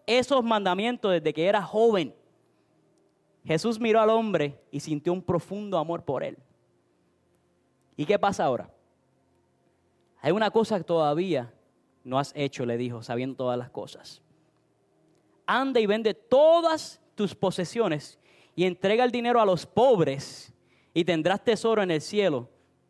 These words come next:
Después, ven y sígueme". Al oír esto, el hombre puso cara larga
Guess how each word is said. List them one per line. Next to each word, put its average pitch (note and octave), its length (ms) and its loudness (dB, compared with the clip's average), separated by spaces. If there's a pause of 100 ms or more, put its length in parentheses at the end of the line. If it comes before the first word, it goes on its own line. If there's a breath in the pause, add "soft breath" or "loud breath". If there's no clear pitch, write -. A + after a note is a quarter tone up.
(160)
Después, G#3+ 880 0 (500)
ven E3+ 160 0
y D#3+ 60 0
sígueme". C#3 460 -4 (920 soft breath)
Al G3 200 2
oír C#4 280 4
esto, G#3 480 0 (420)
el G3+ 180 2
hombre B3+ 360 2
puso A#3+ 380 2
cara A#3+ 300 2
larga G#3 600 2